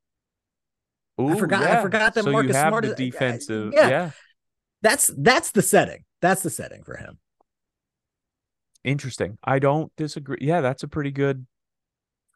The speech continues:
Speaker 2: yeah, just a bunch of, like, tough players, guys who are gonna sacrifice, kind of
Speaker 1: Yeah.
Speaker 2: what they thought they were building in Houston, but Memphis
Speaker 1: Right.
Speaker 2: has a better version of it.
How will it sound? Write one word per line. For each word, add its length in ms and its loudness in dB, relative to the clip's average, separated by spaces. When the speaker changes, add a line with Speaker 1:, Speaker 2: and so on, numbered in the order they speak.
Speaker 2:
yeah, 320 2
just 180 -8
a 60 -4
bunch 280 -4
of, 120 -8
like, 220 0
tough 280 -2
players, 680 -2
guys 320 2
who 160 -4
are 100 -4
gonna 160 -8
sacrifice, 920 -8
kind 180 -2
of 60 0
Speaker 1:
Yeah. 40 -2
Speaker 2:
what 100 -4
they 100 0
thought 400 0
they 100 0
were 140 -2
building 500 -4
in 420 -8
Houston, 580 -6
but 360 -4
Memphis 500 -4
Speaker 1:
Right. 40 0
Speaker 2:
has 120 -4
a 80 -4
better 440 -2
version 460 -10
of 160 -16
it. 100 -12